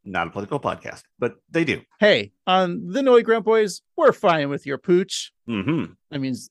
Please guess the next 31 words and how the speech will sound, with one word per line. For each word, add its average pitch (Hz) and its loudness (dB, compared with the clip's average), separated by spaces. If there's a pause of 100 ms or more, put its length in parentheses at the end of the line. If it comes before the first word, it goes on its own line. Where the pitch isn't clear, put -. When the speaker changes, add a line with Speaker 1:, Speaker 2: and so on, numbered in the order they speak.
(140)
Speaker 2:
dog, 104 -6
Steve. 104 -6
It's, - -12
that - 2
sounded 117 0
really 107 0
weird. 104 -4 (260)
And 190 2
you 196 4
Speaker 1:
I 202 2
Speaker 2:
know 220 8
what? 247 6
Speaker 1:
thought 135 2
we 120 0
were 117 2
okay 117 -2
with 113 0
their, 101 -2
like, 92 -4 (140)
little, 98 -8 (300)
little 165 0
belly 120 -2
there. 85 -6 (120)
Speaker 2:
Yeah, 196 0
Speaker 1:
Which 113 -4
we 156 4
Speaker 2:
we 170 2
Speaker 1:
are 131 0 (120)
also 135 -2
okay 98 -4
with. 87 -8